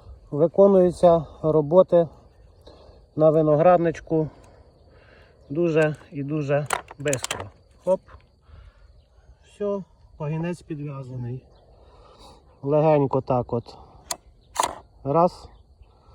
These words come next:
Зацепив плівочку. І сюди. Раз. Підв'язаний.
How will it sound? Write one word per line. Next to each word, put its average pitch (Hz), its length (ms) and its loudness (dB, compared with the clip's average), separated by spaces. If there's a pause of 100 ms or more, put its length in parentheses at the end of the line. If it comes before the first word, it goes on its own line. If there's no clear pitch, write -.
(320)
Зацепив 151 760 0 (480)
плівочку. 175 720 0 (1160)
І 160 160 2
сюди. 131 540 2 (1800)
Раз. 165 500 2 (1300)
Підв'язаний. 123 920 -8